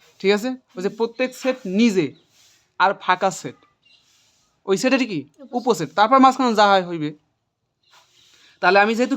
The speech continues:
Speaker 1: কিউ সেটের উপসেট তৈরি করব, তাহলে কি? ও নিজেই তো উপসেট, এই জন্য ওরে আমরা লিখব। লেখার পর এরপর আমরা আরও কতগুলো সেট তৈরি করতে পারি, ঠিক আছে? তো এখন দেখো আমি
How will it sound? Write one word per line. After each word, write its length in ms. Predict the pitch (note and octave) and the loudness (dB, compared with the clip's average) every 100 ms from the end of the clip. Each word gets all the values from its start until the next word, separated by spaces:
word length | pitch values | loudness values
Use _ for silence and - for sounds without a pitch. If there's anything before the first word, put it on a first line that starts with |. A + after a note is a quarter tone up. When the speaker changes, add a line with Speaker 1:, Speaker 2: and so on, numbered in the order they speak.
| - | -4
Speaker 1:
কিউ 120 | A#3+ A#3 | -4 -2
সেটের 200 | C4+ C4 B3 | -4 -4 -4
উপসেট 200 | A#3 B3+ | -4 -2
তৈরি 140 | B3 A#3 | -2 2
করব, 140 | B3 F#3 B2+ _ _ _ _ _ _ _ _ _ - | 2 2 -2 _ _ _ _ _ _ _ _ _ -2
তাহলে 200 | G#3+ A3+ F#3 | 0 -2 -6
কি? 80 | C3+ _ _ _ _ - | -18 _ _ _ _ -4
ও 40 | A#3+ A#3 | 0 2
নিজেই 220 | A#3+ D4+ | 6 6
তো 40 | C#4+ | 4
উপসেট, 260 | G#3+ D3+ B2+ - | -2 -6 -10 -8
এই 40 | G3 | -4
জন্য 120 | A#3 A3 | 2 4
ওরে 100 | G#3 F#3 | 6 4
আমরা 160 | F3+ D#3 | 2 -2
লিখব। 180 | C3+ B2 A#2+ _ _ _ | -4 -8 -20 _ _ _
লেখার 400 | E3+ F#3+ G3 A#3 A#3 _ | 2 2 2 -2 -4 _
পর 240 | A3+ G#3 C#3+ B2 _ _ _ _ _ _ B3+ | 4 6 4 0 _ _ _ _ _ _ -2
এরপর 240 | C4+ C4+ C4 A#3+ | 0 2 4 4
আমরা 180 | A#3 C#4 G4+ _ _ _ - | 4 0 0 _ _ _ 2
আরও 200 | G3+ A3 A3+ | 4 4 0
কতগুলো 380 | G#3 A#3 B3+ C4+ C4 | 0 -2 -2 -2 0
সেট 160 | A#3+ A#3 | -2 2
তৈরি 160 | G#3 G#3+ A#3 | 0 2 0
করতে 180 | A#3 F#3+ | 2 2
পারি, 180 | D3+ E3 B3 _ _ _ _ _ _ _ _ _ _ - | 2 0 -8 _ _ _ _ _ _ _ _ _ _ -4
ঠিক 120 | C4 | -2
আছে? 140 | C#4 D3 C3 _ _ _ _ - | 0 -4 -14 _ _ _ _ 0
তো 40 | A3 | 2
এখন 140 | C4 C4 | 4 4
দেখো 200 | B3+ F#3+ B2+ _ _ _ _ _ _ _ _ | 4 2 -6 _ _ _ _ _ _ _ _
আমি 220 | F3+ G#3+ | -2 0